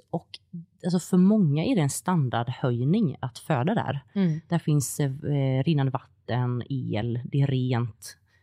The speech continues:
Speaker 1: och man vet ju detta med hygien och bakterier och så här. Så jag tror att många, många tilltalas av det.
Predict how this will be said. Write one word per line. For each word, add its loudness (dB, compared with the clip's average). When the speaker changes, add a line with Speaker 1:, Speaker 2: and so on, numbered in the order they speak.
Speaker 1:
och 0
man 6
vet 0
ju 2
detta -2
med 2
hygien 0
och -4
bakterier -6
och -4
så -4
här. 0
Så -2
jag 2
tror -2
att 2
många, 2
många 4
tilltalas -4
av 0
det. 0